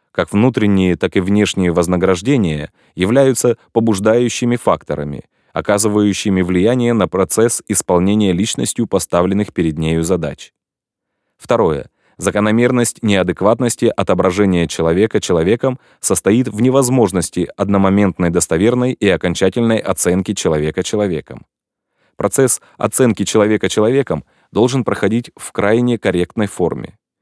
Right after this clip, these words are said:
Необходимо учитывать различные факторы, влияющие на состояние личности в момент оценки. К таким факторам относятся следующие особенности:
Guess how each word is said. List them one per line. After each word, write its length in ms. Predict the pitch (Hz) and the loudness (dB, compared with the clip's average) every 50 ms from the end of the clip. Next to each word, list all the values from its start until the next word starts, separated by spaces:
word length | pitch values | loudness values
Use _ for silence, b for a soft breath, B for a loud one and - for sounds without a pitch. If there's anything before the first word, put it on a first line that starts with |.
| _ _ | _ _
Необходимо 560 | - 90 90 - - 98 101 110 110 107 107 110 | -4 -4 -2 -2 0 0 2 2 2 4 2 2
учитывать 420 | 107 - - 104 117 110 110 107 | 0 -2 -2 0 0 2 2 2
различные 540 | 123 123 127 127 135 107 - - 87 82 80 | 0 0 0 0 -2 -2 -2 -2 -4 -4 -2
факторы, 480 | - 107 107 - - 107 107 120 120 b b b b | 0 -2 0 0 -2 -2 -2 -2 -2 b b b b
влияющие 680 | 90 90 90 90 92 98 101 107 113 104 - - 113 110 | -2 0 2 2 4 4 4 2 0 0 -2 -2 0 0
на 100 | 107 107 | 0 -2
состояние 640 | - - 92 - - 92 95 101 98 95 90 87 | -2 -2 -4 -2 0 2 2 2 2 2 2 0
личности 600 | 85 90 95 95 - - 117 110 - - 123 113 b b b b | 0 0 -2 -2 -4 -4 -4 -4 -4 -4 -6 -6 b b b b
в 100 | - 80 | -6 -4
момент 380 | 85 85 82 80 78 80 80 - | -2 0 0 0 0 -2 -2 -2
оценки. 560 | 101 - - - 85 76 71 - - - - _ _ _ _ _ _ _ _ _ _ _ | -4 -2 -2 -2 -2 -2 -4 -8 -14 -18 -20 _ _ _ _ _ _ _ _ _ _ _
К 80 | - | -4
таким 280 | - 90 - 107 104 92 | -4 -2 0 0 0 0
факторам 420 | - 113 104 - - 104 104 104 | 0 -2 -2 0 0 0 0 0
относятся 500 | 101 - - 113 101 - 107 - - 120 | 0 0 -2 -4 -2 -2 -4 -4 -2 -2
следующие 640 | 107 - 123 123 104 87 82 80 76 - - 78 80 | -2 0 0 0 0 0 -2 -4 -4 -6 -6 -6 -4
особенности: 760 | 82 - - 95 85 78 76 73 67 - - - - - | -4 -4 -2 -4 -4 -4 -6 -8 -8 -10 -12 -14 -18 -20